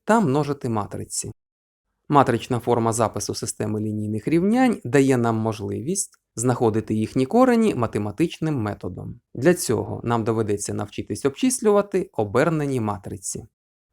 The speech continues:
Поряд із методом Крамера та матричним методом існує ще один універсальний метод для знаходження коренів систем лінійних алгебраїчних рівнянь. Це метод Гаусса. Він не потребує ніяких обчислень визначників,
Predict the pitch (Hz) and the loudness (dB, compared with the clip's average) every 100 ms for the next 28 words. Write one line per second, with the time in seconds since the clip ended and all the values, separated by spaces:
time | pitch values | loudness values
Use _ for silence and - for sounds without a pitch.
0 | _ _ - 139 107 104 127 113 123 117 | _ _ 6 6 6 0 -2 0 0 2
1 | 113 113 117 110 104 107 - 110 110 - | 0 0 0 0 0 -4 -4 -4 -4 -6
2 | 110 - 123 196 247 226 202 214 - 113 | -8 -4 0 0 2 4 4 2 0 -4
3 | - 151 196 143 - - 175 120 101 123 | -2 2 2 2 -2 -4 -2 -2 -2 -2
4 | 131 120 110 110 - 131 127 123 110 98 | -2 -4 -4 -4 -2 0 0 0 -2 -4
5 | - - _ - 120 117 120 117 107 107 | -10 -18 _ -4 0 0 0 0 0 -2
6 | 104 104 104 104 101 - 110 - 226 214 | -4 -4 -4 -4 -6 -6 -4 0 0 0
7 | 120 107 123 170 156 110 110 107 110 123 | -2 -2 0 0 -2 -4 -6 -6 -6 -6
8 | - 113 117 110 101 104 107 - _ - | -10 -6 -6 -4 -6 -8 -12 -16 _ -6
9 | - 151 220 - 113 135 156 110 110 101 | 2 4 4 2 -2 -2 -2 -2 -2 -4
10 | 101 - 107 - _ _ _ _ _ - | -6 -10 -10 -14 _ _ _ _ _ 2
11 | 185 180 165 - - 131 101 98 104 113 | 4 6 4 2 2 2 2 -2 -4 -10
12 | - 127 120 107 104 - 110 - 98 107 | -8 -2 0 0 -4 -6 -6 -6 -6 -4
13 | 101 101 104 123 180 180 160 143 135 131 | -6 -4 -4 0 0 0 -6 -6 -6 -8